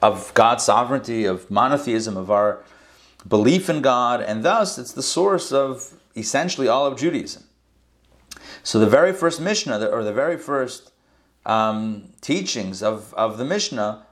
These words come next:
are about the reci-, the recitation of the Shema prayer. So the Mishnah opens with the laws regarding the appropriate time to recite Shema. So as you'll see here, the opening is not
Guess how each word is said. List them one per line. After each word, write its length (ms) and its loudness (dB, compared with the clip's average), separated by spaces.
are 160 4
about 500 0
the 80 -10
reci-, 460 -6
the 160 -8
recitation 760 -4
of 220 -8
the 80 -8
Shema 280 -6
prayer. 340 -18
So 140 -4
the 100 0
Mishnah 320 0
opens 400 -2
with 80 -12
the 80 -4
laws 320 0
regarding 380 0
the 80 -4
appropriate 560 -2
time 440 0
to 100 -8
recite 360 -4
Shema. 300 -14
So 200 2
as 200 0
you'll 100 0
see 280 -2
here, 420 -4
the 200 2
opening 540 0
is 140 -6
not 440 0